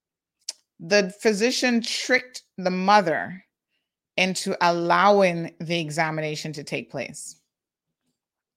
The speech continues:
And the reason why that was done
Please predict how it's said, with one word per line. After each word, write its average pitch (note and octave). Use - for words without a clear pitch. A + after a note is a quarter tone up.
And F#3+
the F#3
reason A3+
why F#3
that F3+
was D#3+
done F#3